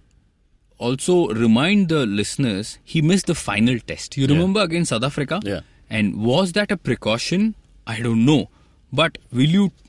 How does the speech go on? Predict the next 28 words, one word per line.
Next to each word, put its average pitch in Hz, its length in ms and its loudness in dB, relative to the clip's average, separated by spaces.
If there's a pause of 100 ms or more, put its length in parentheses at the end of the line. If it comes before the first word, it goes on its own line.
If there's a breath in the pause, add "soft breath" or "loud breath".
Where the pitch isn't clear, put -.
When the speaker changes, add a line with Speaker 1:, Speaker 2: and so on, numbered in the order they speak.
(500)
Speaker 1:
will 139 100 0
you 202 160 2
really 254 300 4
play 202 360 0 (200)
Trent 160 240 0
Boult? 160 260 -2
Should 208 160 2
you 220 80 6
pick 180 200 -2
him? 202 200 2 (640)
I 123 80 -2
don't 131 140 2
know. 143 80 4
I'll, 120 260 2
I'll 120 80 2 (120)
leave 139 100 4
it 127 140 -2
to 127 40 2
you. 131 240 4 (460 soft breath)
I 139 120 2
won't. 98 340 -4 (300 soft breath)
Speaker 2:
Hmm. 110 160 -4 (160)
Speaker 1:
Let 107 200 -4
me 156 120 0
also 143 260 0
tell 113 180 -2
you, 120 380 2
Umesh 135 360 4